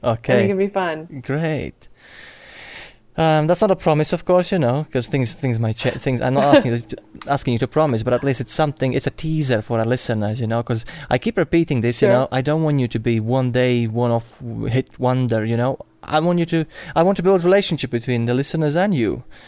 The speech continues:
Speaker 2: Sure.
Speaker 1: Um, so when you have something else to sell, s-, like a book that you are writing,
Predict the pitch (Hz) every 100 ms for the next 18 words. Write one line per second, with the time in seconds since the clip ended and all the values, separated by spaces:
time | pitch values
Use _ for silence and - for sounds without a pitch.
0 | - - 110 - - 117 117 113 110 -
1 | - - - - - 127 127 127 120 175
2 | 220 - 117 113 107 98 - - 101 98
3 | - - - 107 92 - 104 127 165 -
4 | 117 - 117 117 120 117 110